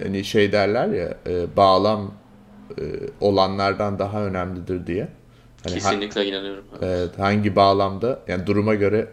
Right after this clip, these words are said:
Speaker 1: Mesela bizim ülkede çok şey eleştirilir ya, işte yeni parti iktidara gelince hemen partisini değiştirdi, dönek falan filan diye. Aslında biraz onun gibi yani, insanın etrafında bulunan ilişkiler ve insanlar,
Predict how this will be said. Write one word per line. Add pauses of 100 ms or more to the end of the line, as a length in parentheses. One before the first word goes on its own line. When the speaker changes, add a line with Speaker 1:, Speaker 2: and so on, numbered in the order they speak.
Speaker 1:
Mesela
bizim
ülkede
çok
şey
eleştirilir
ya,
işte (220)
yeni
parti
iktidara
gelince
hemen
partisini
değiştirdi,
dönek
falan
filan
diye. (540)
Aslında
biraz
onun
gibi
yani,
insanın
etrafında
bulunan
ilişkiler
ve
insanlar,